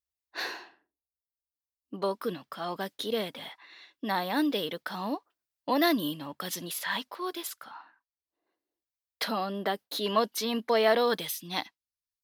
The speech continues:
ご主人様は。ほら、そんなに早くしこれてるんだったら、メイドの手伝いなんていらないですよね。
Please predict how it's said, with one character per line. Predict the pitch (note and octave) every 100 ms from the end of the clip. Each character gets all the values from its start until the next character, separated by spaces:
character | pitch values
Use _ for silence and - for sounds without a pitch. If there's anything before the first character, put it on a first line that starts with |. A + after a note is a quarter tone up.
| -
ご | F3
主 | D3+ E3
人 | E3 D#3
様 | - -
は。 | - - - _ _ _ _ _ _ _ _ _ _ _ _ _ _ _ -
ほ | A3 G3+
ら、 | G3+ E3 - _ _ _ _ -
そ | - C4 C4+
ん | C4+
な | C#4+
に | C4+
早 | C4 C#4
く | B3+ -
し | -
こ | -
れ | B3+
て | A#3
る | F3+ D#3+
ん |
だ | C#3+
っ | C#3
た | -
ら、 | - - _ _ _ _ _ -
メ | F3+ G3
イ | G3+
ド | G#3+
の | G#3
手 | -
伝 | - A3 A3
い |
な | G3+ D#3+
ん |
て | - D#3
い | D#3
ら | F#3+ A3+
な | B3+
い | A3+
で | F#3
す | -
よ | E3
ね。 | E3+ E3+ -